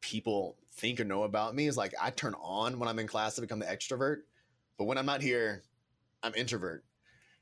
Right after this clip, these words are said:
And so social media is a really good one. Just, like, when I see it, I keep on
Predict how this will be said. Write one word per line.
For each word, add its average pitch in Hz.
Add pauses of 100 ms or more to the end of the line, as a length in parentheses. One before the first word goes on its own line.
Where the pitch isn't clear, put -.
And 98
so 104
social 160
media 135
is 127
a 131
really 120
good 131
one. 160
Just, 127
like, 110
when 120
I 110
see 123
it, 139
I 131
keep 135
on 117